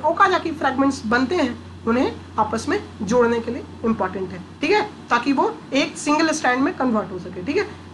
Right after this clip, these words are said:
Tuss और ter क्या है? टस जो है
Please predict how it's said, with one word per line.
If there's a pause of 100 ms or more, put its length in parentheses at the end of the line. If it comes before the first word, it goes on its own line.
(100)
Tuss
और (100)
ter
क्या
है? (1700)
टस (920)
जो
है